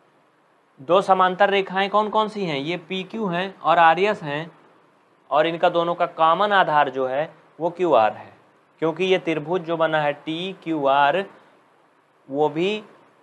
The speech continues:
क्यूआर बेस पर ही बना है, हाँ? और जो ये चतुर्भुज बना है आपका पीक्यूआरएस, ये भी क्या है?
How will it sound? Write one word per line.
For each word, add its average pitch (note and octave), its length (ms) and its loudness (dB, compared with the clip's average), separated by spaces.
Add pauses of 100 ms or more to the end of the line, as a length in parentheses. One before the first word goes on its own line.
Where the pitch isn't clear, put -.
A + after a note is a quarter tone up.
(180)
क्यूआर F3 560 0
बेस D3+ 400 -6
पर D#3 220 -2
ही E3 180 -8
बना F#3 300 -2
है, F3+ 200 -6 (520)
हाँ? G#3 280 0 (500)
और E3 320 2 (1040)
जो D#3 180 -8
ये E3+ 500 0
चतुर्भुज D3+ 440 -4
बना E3+ 220 -2
है D#3 60 2
आपका D3+ 260 0 (100)
पीक्यूआरएस, D#3+ 1900 -4
ये D#3 160 -4
भी F#3 160 -6
क्या G3+ 200 2
है? A2 200 -6